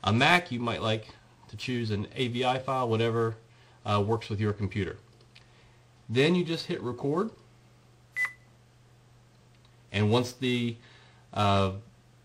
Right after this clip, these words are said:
video shows back up, everything you do and say should be recording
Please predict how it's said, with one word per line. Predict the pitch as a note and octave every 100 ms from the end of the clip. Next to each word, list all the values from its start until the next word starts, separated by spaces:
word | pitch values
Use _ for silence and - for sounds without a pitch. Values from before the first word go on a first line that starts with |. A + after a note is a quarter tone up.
| B2+
video | D3 D#3 D3+
shows | C#3 D#3+ C#3+
back | D3+ D3+
up, | F3+ G3 -
everything | C3 C#3+ D3+ C#3+
you | C3+
do | B2 D#3 E3+
and | D3
say | - F3+ F#3+ G3+
should | F3+ E3+ D3+
be | D3+
recording | D3+ D3 - D3+ D3 D3